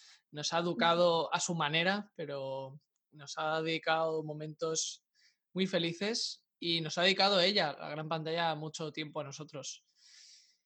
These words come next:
En esa época en la que nos quitábamos horas de sueño para ver nuestros programas preferidos, ya sea madrugando la mañana de los veranos para estar a las siete de la mañana viendo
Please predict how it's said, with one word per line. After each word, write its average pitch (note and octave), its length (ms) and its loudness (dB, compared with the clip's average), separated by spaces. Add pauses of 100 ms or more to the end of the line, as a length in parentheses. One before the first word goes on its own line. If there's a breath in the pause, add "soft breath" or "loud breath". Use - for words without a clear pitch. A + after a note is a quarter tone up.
(260)
En D#3 320 -2
esa F#3 240 4
época G3 240 2
en F#3+ 80 2
la F3+ 100 2
que D#3+ 300 2
nos D#3+ 160 -6
quitábamos E3+ 440 0
horas D#3+ 180 -2
de D3+ 80 -6
sueño F#3 540 0
para D#3 180 0
ver D#3 280 -2
nuestros D#3 280 -10
programas D3+ 320 -8
preferidos, F3 640 -4
ya C#3+ 80 -6
sea D#3 180 -4
madrugando D3 840 -6
la D3+ 120 -8
mañana C#3+ 480 -12
de C#3 80 -12
los C#3 160 -12
veranos D#3 580 -6
para C3+ 140 -12
estar D3 200 -12
a D3+ 60 -6
las C#3 140 -10
siete D3 360 -12
de C#3 80 -10
la C#3 100 -12
mañana C#3 320 -14
viendo C#3 440 -12